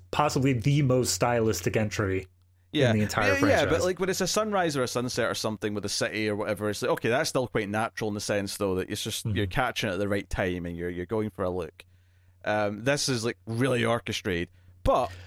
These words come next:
Speaker 2: that
Speaker 1: Yeah.
Speaker 2: said, um, it did look good, and
Speaker 1: Mm-hmm.
Speaker 2: I specifically thought Donnie Yen looked really cool. There's a moment or an extended period of this scene where he's just got a gun pointed at Killer,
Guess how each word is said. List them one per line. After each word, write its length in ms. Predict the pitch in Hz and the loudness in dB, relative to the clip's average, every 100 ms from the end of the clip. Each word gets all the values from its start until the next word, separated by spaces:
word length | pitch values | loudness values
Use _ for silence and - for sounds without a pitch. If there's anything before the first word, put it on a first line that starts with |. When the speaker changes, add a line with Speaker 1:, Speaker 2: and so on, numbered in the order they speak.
| - | -2
Speaker 2:
that 80 | 190 | 0
Speaker 1:
Yeah. 40 | |
Speaker 2:
said, 460 | 208 196 131 110 - - - - | 2 2 2 0 -4 -18 -20 -4
um, 400 | 120 120 120 117 - - | 0 2 2 0 -4 -4
it 140 | 135 | 0
did 180 | 170 160 | 2 2
look 160 | 151 - | 0 0
good, 340 | 120 123 - - - | -2 -2 -4 -16 -4
and 440 | 120 117 117 117 113 | 0 2 2 2 4
Speaker 1:
Mm-hmm. 180 | 135 202 - | 4 2 0
Speaker 2:
I 140 | 123 123 | 0 0
specifically 880 | - - - 151 - 254 262 240 208 | -2 -6 -2 -2 0 0 2 0 2
thought 320 | 202 185 139 | 0 -2 0
Donnie 240 | 160 160 | 0 2
Yen 380 | 139 113 135 160 | 2 2 2 0
looked 200 | 170 160 | -4 -2
really 160 | 170 175 | -2 0
cool. 320 | - 190 196 | 0 0 0
There's 220 | 139 147 151 | 0 0 2
a 40 | |
moment 380 | 156 170 190 - _ | 2 2 0 -6 _
or 260 | 135 135 131 | 0 2 2
an 100 | 127 | 0
extended 640 | - - 139 156 156 - | -2 0 0 2 -2 -2
period 360 | - 120 135 127 | -2 0 2 0
of 80 | |
this 140 | 110 117 | -2 -4
scene 320 | - 104 120 | -2 -2 0
where 80 | 113 | 0
he's 160 | 113 | 0
just 140 | 120 - | -2 -4
got 120 | - | -2
a 60 | 101 | -2
gun 300 | 101 107 117 | 0 -2 0
pointed 420 | 101 107 - 117 | 0 -2 -2 -4
at 100 | - | -4
Killer, 340 | 107 101 147 | -2 0 0